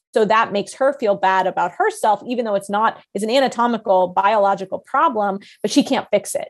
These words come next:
You know, uh, partners love to fix each other's problems. And sometimes you can't fix diabetes,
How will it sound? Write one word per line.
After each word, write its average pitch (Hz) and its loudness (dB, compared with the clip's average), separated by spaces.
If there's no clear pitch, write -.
You 202 -2
know, 180 4
uh, 196 2
partners 302 0
love 233 2
to 214 -2
fix 233 -2
each 220 -4
other's 190 0
problems. 202 -2
And 202 -8
sometimes 226 0
you 190 -2
can't 240 0
fix 220 -2
diabetes, 185 0